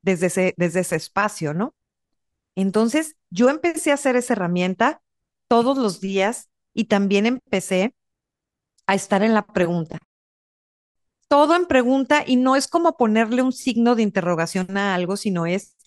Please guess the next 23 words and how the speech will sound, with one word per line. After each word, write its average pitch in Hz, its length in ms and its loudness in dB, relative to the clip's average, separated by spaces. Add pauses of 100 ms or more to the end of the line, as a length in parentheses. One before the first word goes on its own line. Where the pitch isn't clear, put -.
(220)
ir 233 200 2
a 226 60 4
esta 233 220 -2
energía 202 400 0
de 208 100 0
la 185 120 -2
curiosidad, 175 580 0
así 226 160 -2
como 415 240 0
los 214 200 2
niños 240 380 0 (120)
o 240 100 -2
cuando 254 300 2
alguien, 254 320 0 (260)
vamos 311 240 0
a 427 60 2
suponer 208 560 -2 (540)
que 185 680 2 (240)
ahorita 269 720 2
de, 202 280 -2 (140)
tú 269 100 2
me 285 140 4
dices 214 560 0